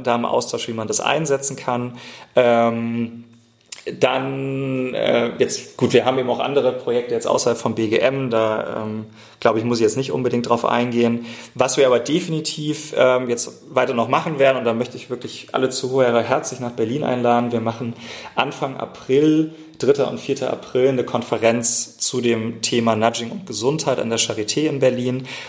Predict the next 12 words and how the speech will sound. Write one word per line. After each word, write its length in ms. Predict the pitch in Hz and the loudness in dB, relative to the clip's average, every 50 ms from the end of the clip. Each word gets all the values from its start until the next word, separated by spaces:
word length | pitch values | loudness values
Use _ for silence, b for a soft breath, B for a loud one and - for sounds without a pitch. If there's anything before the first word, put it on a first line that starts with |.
| B - | B 0
wo 140 | 120 123 120 | 0 2 2
B 180 | 123 131 131 | 2 2 2
G 160 | 127 127 120 | 2 2 0
M 240 | - 139 131 131 127 | 2 0 -2 -2 -2
auch 240 | - - 120 127 - | 0 2 2 2 2
eins 300 | - 127 123 120 - - | 2 0 0 0 0 0
der 100 | 123 117 | 0 0
Fokusthemen 720 | - - 127 - 120 110 - - - - 104 98 101 101 | 0 -2 -4 -4 -4 -8 -8 -8 -6 -6 -6 -6 -6 -8
sein 380 | 92 190 190 - - - 104 101 | -8 -8 -8 -8 -10 -10 -8 -6
wird. 340 | 104 101 98 101 - - | -4 -4 -4 -4 -6 -6
Und, 420 | - 120 107 104 104 104 101 - - | -6 -4 -4 -2 -2 -4 -4 -2 -2
ähm, 440 | - - 113 113 113 113 113 113 | 0 0 0 0 -2 -2 -4 -4